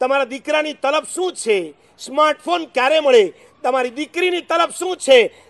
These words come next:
લેપટોપ પપ્પા ક્યારે અપાવે? અને સૌની તલબ શું છે? દરેકની જુદી જુદી. યાદ રાખજો, જે પ્રાપ્તિની પાછળ તડપણ નથી,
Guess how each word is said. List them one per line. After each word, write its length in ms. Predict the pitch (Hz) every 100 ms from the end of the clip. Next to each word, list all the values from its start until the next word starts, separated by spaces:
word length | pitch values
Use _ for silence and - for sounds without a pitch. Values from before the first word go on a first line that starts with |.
| 254
લેપટોપ 520 | 311 381 - 403 381
પપ્પા 280 | 339 - 330
ક્યારે 280 | 269 285 285
અપાવે? 520 | 262 262 247 247 196 - _ -
અને 220 | 190 196
સૌની 460 | - 214 208 226 220
તલબ 320 | - 202 190 -
શું 180 | 190 185
છે? 340 | - 165 143 120 _ _
દરેકની 520 | 170 190 185 165 160 131 _ _ _ 131 123
જુદી 200 | 185 165
જુદી. 320 | - 135 127 _ _ _ _ _ _ _ _ _ _ _ _ _ _ _ _ _
યાદ 240 | 180 214 254
રાખજો, 460 | 233 180 - 151 - _ _ _ _ _ _ _ 139
જે 140 | 196 262
પ્રાપ્તિની 760 | - 466 - - - 262 262
પાછળ 500 | 190 196 196 - 202 - _ _ _ _ _ _ 208
તડપણ 360 | 214 - 269
નથી, 420 | 262 277 269 208